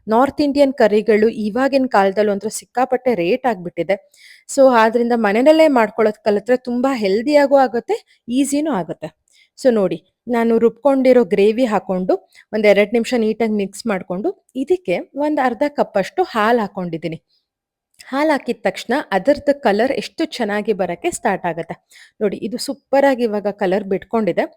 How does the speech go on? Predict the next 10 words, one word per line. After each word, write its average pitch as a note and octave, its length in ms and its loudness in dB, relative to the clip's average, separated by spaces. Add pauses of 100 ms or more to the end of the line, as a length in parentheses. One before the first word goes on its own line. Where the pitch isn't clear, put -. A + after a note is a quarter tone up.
(340)
ಒಂದ್ G#3 140 -2
ಎರಡರಿಂದ F#3+ 420 2
ಮೂರ್ F#3 260 -2
ನಿಮಿಷಕ್ಕೆ - 720 -8
ಕೊನೆಗೆ D4 440 0
ನಾನು F3+ 240 -4
ಇನ್ F3+ 160 -6
ಸ್ವಲ್ಪ F#3 320 -4 (480)
ಉಪ್ಪು C4+ 220 -4
ಹಾಕೊಂಡು F3+ 680 -4